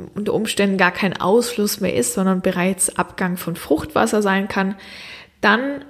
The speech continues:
ähm, we-, also wenn sich eines oder mehrere dieser Symptome bei dir zeigt, dann solltest du auf jeden Fall dringend ärztlichen Rat einholen.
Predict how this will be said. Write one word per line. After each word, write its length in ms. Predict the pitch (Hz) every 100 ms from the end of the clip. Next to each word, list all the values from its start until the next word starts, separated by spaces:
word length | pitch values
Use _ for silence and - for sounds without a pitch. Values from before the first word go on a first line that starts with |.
| - -
ähm, 280 | 151 202 - - - - - - - - - _ _ - - _ -
we-, 220 | 208 -
also 180 | 208 202
wenn 160 | 226
sich 380 | 240 214 - - _ _
eines 480 | 113 147 254 285 269
oder 120 | 202
mehrere 460 | 202 220 254 240 214
dieser 300 | 226 226 220
Symptome 480 | 220 196 - 220 208
bei 160 | 190
dir 180 | 180 180
zeigt, 460 | - 185 196 226 -
dann 340 | 190 196 220 -
solltest 600 | - - 202 208 214 -
du 80 | 214
auf 220 | - -
jeden 240 | 190 202 220
Fall 320 | - 196 196
dringend 460 | - 214 233 196 -
ärztlichen 560 | 185 - - 190 185
Rat 500 | 175 170 185 220 226
einholen. 640 | 170 170 175 170 156 156